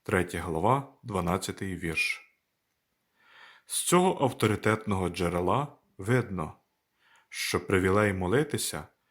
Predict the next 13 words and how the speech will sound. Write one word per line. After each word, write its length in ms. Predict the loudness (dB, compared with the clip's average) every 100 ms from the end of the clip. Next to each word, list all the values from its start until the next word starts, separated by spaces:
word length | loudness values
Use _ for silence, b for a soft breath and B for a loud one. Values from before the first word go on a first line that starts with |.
| _ _
мають 440 | 4 4 4 0
лише 440 | -2 2 2 2 -2
праведні. 760 | -2 -2 0 -2 -4 -8 -12 -16 _ _ _ _ _ b b b b _
Такі 340 | 0 4 4
можуть 380 | 4 4 2 0
звертатися 720 | -2 2 4 4 2 -2 -2
зі 140 | 0
своїми 460 | 0 2 2 2 -2
проханнями 760 | -2 -4 0 0 0 -4 -6
до 160 | -2 0
Бога 500 | 2 2 2 0 -4 b b b b
і 120 | -2
сподіватися, 1040 | 0 0 -2 -2 2 2 2 -2 -2 -2